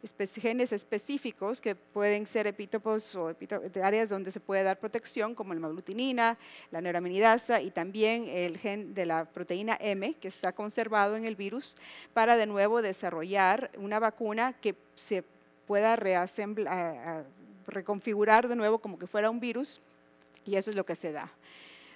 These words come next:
Utilizar vectores como ad-, eh, del adenovirus para, eh, que se pueda administrar la dosis de la vacunación, puede ser otra forma.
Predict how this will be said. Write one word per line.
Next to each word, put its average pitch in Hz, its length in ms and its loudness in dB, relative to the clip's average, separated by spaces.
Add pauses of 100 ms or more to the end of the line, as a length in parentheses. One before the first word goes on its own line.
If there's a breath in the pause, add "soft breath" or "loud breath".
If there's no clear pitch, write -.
(120)
Utilizar 226 460 2
vectores 240 840 0
como 202 240 -2
ad-, 185 200 4
eh, 185 260 -2
del 170 320 -2
adenovirus 214 880 -2 (120)
para, 180 360 2
eh, 170 300 -4 (100)
que 180 120 -8
se 185 100 -10
pueda 202 280 4
administrar 185 540 -4
la 185 140 0
dosis 214 400 -6
de 185 80 -4
la 165 100 -4
vacunación, 160 560 -6
puede 190 200 -4
ser 185 220 -6
otra 180 280 -8
forma. 240 380 -4